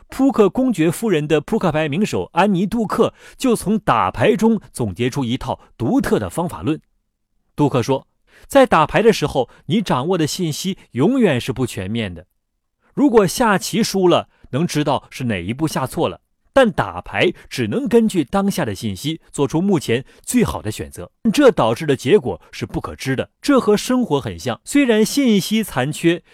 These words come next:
却需做决定。这导致杜克产生一个思考，那就是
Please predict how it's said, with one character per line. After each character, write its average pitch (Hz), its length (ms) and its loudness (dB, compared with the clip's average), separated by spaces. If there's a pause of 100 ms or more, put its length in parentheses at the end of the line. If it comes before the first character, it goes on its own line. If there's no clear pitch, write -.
(140)
却 156 220 2
需 165 180 0
做 139 160 0
决 117 240 0
定。 190 240 -4
这 285 160 4
导 127 220 4
致 202 120 0
杜 233 200 -2
克 185 240 0 (180)
产 90 260 -10
生 - 160 -6
一 147 80 -6
个 175 140 -6
思 226 220 -6
考， - 260 -12 (140)
那 208 180 0
就 185 100 0
是 160 260 -2